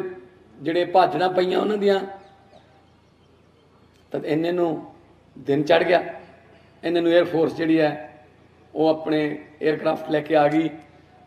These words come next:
ਤੇ ਚਾਂਦਪੁਰੀ ਸਾਹਿਬ ਨੇ ਉਹ ਕਹਿਰ ਦੀ ਰਾਤ ਜਿਹੜੀ ਭਾਰਤ ਲਈ ਬਹੁਤ ਖਤਰਨਾਕ ਹੋ ਸਕਦੀ ਸੀ, ਹੋ ਸਕਦਾ ਨਕਸ਼ਾ ਹੀ ਕੋਈ ਹੋਰ ਹੁੰਦਾ, ਇਹੋ ਜਿਹੇ ਲੋਕਾਂ ਨੇ ਉਹ ਬਹਾਦਰੀਆਂ ਦਿਖਾ ਕੇ,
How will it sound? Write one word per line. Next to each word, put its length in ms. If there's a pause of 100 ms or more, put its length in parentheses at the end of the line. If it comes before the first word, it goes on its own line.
(180)
ਤੇ 80
ਚਾਂਦਪੁਰੀ 460
ਸਾਹਿਬ 300 (680)
ਨੇ 140 (100)
ਉਹ 460 (400)
ਕਹਿਰ 360
ਦੀ 240
ਰਾਤ 380
ਜਿਹੜੀ 360 (720)
ਭਾਰਤ 380
ਲਈ 180
ਬਹੁਤ 640 (1300)
ਖਤਰਨਾਕ 480
ਹੋ 140
ਸਕਦੀ 360
ਸੀ, 140
ਹੋ 140
ਸਕਦਾ 280
ਨਕਸ਼ਾ 300
ਹੀ 60
ਕੋਈ 160
ਹੋਰ 200
ਹੁੰਦਾ, 280 (1080)
ਇਹੋ 220
ਜਿਹੇ 120
ਲੋਕਾਂ 300
ਨੇ 120
ਉਹ 360 (1000)
ਬਹਾਦਰੀਆਂ 520
ਦਿਖਾ 300
ਕੇ, 240